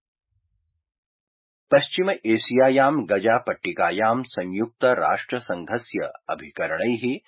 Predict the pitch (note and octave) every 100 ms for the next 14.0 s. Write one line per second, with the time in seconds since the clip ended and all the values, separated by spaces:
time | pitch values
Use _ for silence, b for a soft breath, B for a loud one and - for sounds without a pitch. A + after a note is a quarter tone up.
0 | b b b C#3+ - - C#3+ D3 G#2+ G#2
1 | B2+ A#2 - E2+ G2 - F2 D#2+ F2+ -
2 | B2 B2+ F#2+ D#2+ E2 G2 - - C3+ D2+
3 | F#2 A2 G#2+ A#2 - C#2+ D#2+ D#2+ D#2 D2+
4 | D#2 A2+ A2 C#3 b b b _ A2+ B2
5 | C3 C#3+ C3+ F2 F2 G2 F2 C3+ G2+ -
6 | _ _ _ - G#2 - - F2 F2 E2+
7 | D#2 E2 - E2 E2+ A2 A2 A#2 C3+ B
8 | B A2 G#2+ F#2+ A#2+ B2+ B2 C3 - G2+
9 | G2+ G2 G2+ A2 - D#2 D2+ C#2 - C#2
10 | - _ _ _ _ _ _ _ _ _
11 | G2 F2+ D#2+ D#2+ D#2+ - D#2+ D#2+ F2+ F2
12 | G#2 A2+ C3+ B B - A#2 B2+ C#3+ -
13 | A2+ F2+ D#2+ - F2 F#2 A#2 C3+ - C#2+